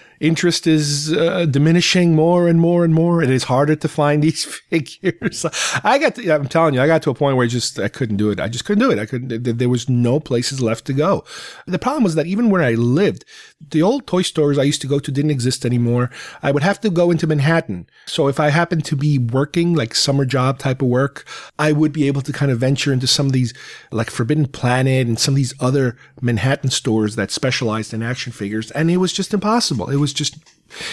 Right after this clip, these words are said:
impossible. Nowadays, I understand that a lot of people were finding these figures,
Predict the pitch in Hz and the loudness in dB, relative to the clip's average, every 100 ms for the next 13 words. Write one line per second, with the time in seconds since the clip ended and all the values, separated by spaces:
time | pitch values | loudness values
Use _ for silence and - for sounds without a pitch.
0 | - 175 175 202 190 - 127 - - 185 | -4 -2 0 0 0 -2 -4 -8 -4 0
1 | 320 - 135 117 120 120 120 113 - 120 | 2 2 2 0 2 2 2 -2 -2 0
2 | 120 135 135 135 190 - 190 160 143 127 | 0 0 0 2 2 2 -2 0 -2 -2
3 | 135 160 156 151 135 - 147 165 156 165 | 0 2 4 2 0 -4 0 0 0 -2
4 | 160 160 156 | 2 2 2